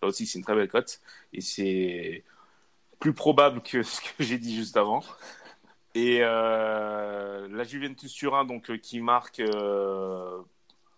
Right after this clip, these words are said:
plus de deux virgule cinq buts dans le match, est coté à deux soixante. Et ensuite, donc, l'Inter Milan Udinese avec Romelu Lukaku, buteur, un quatre-vingt-dix. Et les deux équipes qui marquent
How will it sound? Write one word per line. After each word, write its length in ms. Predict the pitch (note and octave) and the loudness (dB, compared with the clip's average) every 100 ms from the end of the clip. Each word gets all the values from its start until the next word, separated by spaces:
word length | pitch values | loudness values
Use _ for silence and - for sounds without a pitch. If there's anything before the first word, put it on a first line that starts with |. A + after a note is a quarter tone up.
| - - | -20 -6
plus 160 | C#3 | -4
de 140 | C3+ B2 | 0 0
deux 140 | C3 | 0
virgule 320 | C3+ C3 B2+ | 0 0 -2
cinq 220 | - B2+ A#2+ | -4 -4 -2
buts 180 | B2 | -4
dans 160 | A#2 A2 | 0 0
le 40 | |
match, 240 | A2 A2+ - | 2 -2 -2
est 60 | |
coté 220 | G2+ F#2+ G#2 | -6 0 0
à 40 | |
deux 160 | F#2+ A2+ | 0 -4
soixante. 560 | G#2+ G2 B2+ C3 - C#3 C3+ | -4 -2 -2 -2 0 0 0
Et 80 | G#2+ | -4
ensuite, 300 | G#2 A#2+ G#2+ | -8 -8 -6
donc, 160 | G#2 - | -8 -6
l'Inter 260 | A#2 A#2+ B2 A#2 | -8 0 0 2
Milan 300 | A#2 A2+ A2+ | 0 0 0
Udinese 580 | B2 A#2 A2+ A#2 A2 A2+ | -6 -4 -2 -2 -2 0
avec 260 | G2 G2 F#2+ - - - _ - | 0 0 -4 -10 -20 -20 _ -2
Romelu 380 | A2+ A#2 A#2 A2+ | 0 2 2 0
Lukaku, 400 | A2 A2 - A2+ | 2 0 0 -4
buteur, 440 | G#2+ A#2 B2 A2 - _ _ _ - | -2 4 8 8 6 _ _ _ -4
un 80 | B2+ | 2
quatre-vingt-dix. 680 | B2+ - A2+ A2+ C3 - - - - - - - | 2 4 4 4 -2 -8 -12 -18 -18 -18 -12 4
Et 220 | A#2+ C3 A2+ | 4 4 2
les 120 | A2 | 0
deux 220 | A#2+ A2+ | 0 -4
équipes 240 | A2+ B2+ | -6 -10
qui 180 | - - | -6 2
marquent 300 | A#2 A#2+ - | 6 6 4